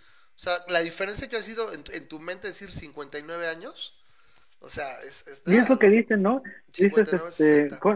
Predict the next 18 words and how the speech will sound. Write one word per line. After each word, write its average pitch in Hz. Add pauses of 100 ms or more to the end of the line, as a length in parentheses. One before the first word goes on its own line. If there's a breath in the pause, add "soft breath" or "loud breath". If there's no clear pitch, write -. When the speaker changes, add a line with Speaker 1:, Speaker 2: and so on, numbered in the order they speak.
Speaker 2:
eh, 175 (320)
o 175
sea, 165
¿cómo 208
se 208
murieron 185
los 196
sesenta 175
años? 170
O 120
sea, 127
bueno, 135
dices, 135 (260)
por 127
las 127
drogas, 175
pero 135
no. 220